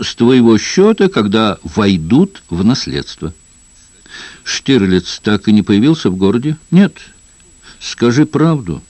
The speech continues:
Ты ничего не сказал ему?» «Я же видел. Вы следили за каждым моим шагом. Если ты оставил в каком-нибудь тайнике имя таксиста,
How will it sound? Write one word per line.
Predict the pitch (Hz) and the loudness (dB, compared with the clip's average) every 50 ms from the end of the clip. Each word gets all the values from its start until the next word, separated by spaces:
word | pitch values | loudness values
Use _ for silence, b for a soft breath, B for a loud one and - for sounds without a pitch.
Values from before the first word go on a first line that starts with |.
| _ _ _ - | _ _ _ 0
Ты | 113 120 | 4 4
ничего | 123 123 127 139 139 - - 147 135 135 147 147 | 6 6 6 4 2 0 0 0 2 4 4 2
не | 139 135 | 2 0
сказал | 123 - - 131 120 113 127 127 143 156 | -2 -2 -2 -2 0 2 2 2 2 2
ему?» | 175 185 196 208 226 - - _ _ _ _ _ _ _ _ _ _ - | 4 4 4 2 2 -2 -8 _ _ _ _ _ _ _ _ _ _ -12
«Я | - 73 80 80 | -8 -6 -4 -4
же | 76 78 80 87 85 85 80 | -4 -2 -2 0 0 0 -2
видел. | 69 76 73 82 113 104 71 80 71 65 - _ _ b b b b b | -4 -6 -2 0 0 0 0 -2 -6 -8 -10 _ _ b b b b b
Вы | - - 110 113 | -4 -2 -2 -2
следили | - - 98 110 95 101 117 113 110 | 0 0 0 2 2 4 4 4 4
за | 101 82 107 95 | 2 2 0 -2
каждым | - 117 113 110 98 85 104 104 | 0 0 0 0 0 0 2 2
моим | 101 101 104 104 101 92 | 4 4 4 2 2 0
шагом. | - - 110 90 82 64 78 71 - - _ _ _ _ _ _ _ _ B B B B | 0 0 0 0 0 -2 -6 -8 -8 -10 _ _ _ _ _ _ _ _ B B B B
Если | - 80 85 90 - - 87 | -6 -4 -4 -2 -2 -2 -4
ты | 78 - 95 92 92 92 95 | -2 0 0 0 2 0 0
оставил | - 95 92 - - 104 101 98 95 92 | -2 -6 -8 -6 -2 -2 0 0 0 -2
в | - - | -4 -6
каком-нибудь | - 98 92 - 104 104 101 98 95 95 95 90 82 95 98 90 - _ | -6 -6 -4 -2 0 0 2 2 2 2 0 0 0 -2 -4 -4 -4 _
тайнике | - 101 98 95 95 92 82 - - 101 98 98 98 98 | 0 0 2 2 2 2 0 -2 -2 0 2 2 2 0
имя | - - 113 113 110 104 104 104 104 101 | 0 0 2 4 6 6 6 4 2 0
таксиста, | - - 113 104 - - - - 123 120 - - - 139 143 | -2 -2 -4 -4 -4 -4 -4 -2 -2 -2 -2 -4 -4 -6 -6